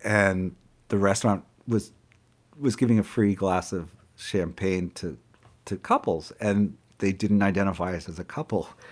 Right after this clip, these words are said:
And Tom was like, "Don't make a scene." I'm like, "No, but I am gonna point out to them that we're a couple."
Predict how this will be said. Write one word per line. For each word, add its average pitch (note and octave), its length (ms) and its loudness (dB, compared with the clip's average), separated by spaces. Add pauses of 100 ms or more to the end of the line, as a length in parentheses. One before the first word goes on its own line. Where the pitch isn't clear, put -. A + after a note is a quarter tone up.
(280)
And G#2 100 -14
Tom C3 160 0
was G#2 140 0
like, F#2 240 -6 (400)
"Don't A2+ 240 4
make A2 160 2
a G#2+ 40 -2
scene." F#2+ 420 2 (120)
I'm A2 120 -4
like, A2+ 180 -4 (260)
"No, B3 200 2
but G#2 140 2
I - 20 2
am C3 160 0
gonna B2+ 140 2
point A#2+ 260 0
out C3+ 160 0
to G#2+ 80 -4
them G2+ 220 -2
that G2 140 -6
we're F#2+ 160 -6
a F#2 40 -6
couple." G2+ 420 -4